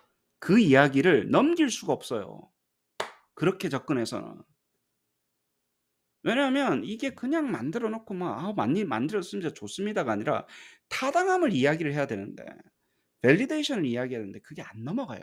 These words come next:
그렇게. 그래서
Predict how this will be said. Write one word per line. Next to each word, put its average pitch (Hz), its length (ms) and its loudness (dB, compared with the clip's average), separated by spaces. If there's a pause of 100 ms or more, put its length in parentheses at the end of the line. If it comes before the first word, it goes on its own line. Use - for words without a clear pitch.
그렇게. - 340 -20 (2750)
그래서 113 500 -4